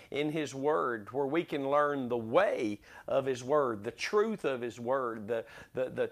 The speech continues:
treasures that are located there. God has hidden His, the truth of His Word, not from His people,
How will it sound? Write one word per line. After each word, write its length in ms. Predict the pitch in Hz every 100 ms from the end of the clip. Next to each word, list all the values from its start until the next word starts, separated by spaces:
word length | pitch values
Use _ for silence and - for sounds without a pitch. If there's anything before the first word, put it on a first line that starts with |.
| -
treasures 840 | - - 214 226 220 139 135 110
that 140 | 143 131
are 120 | 127
located 640 | 151 180 - 175 170 160
there. 220 | 151 165
God 380 | 165 185 220 254
has 180 | 180 156
hidden 520 | - 294 254 165 143
His, 300 | 139 165 151 143 - - -
the 120 | 147
truth 540 | 151 - 220 233 202 160
of 200 | 151 143
His 200 | 143 135
Word, 600 | 139 160 139 123 123 - - - -
not 300 | 180 226 -
from 480 | - 214 226 220
His 200 | 151 151
people, 580 | - 214 220 - 135 131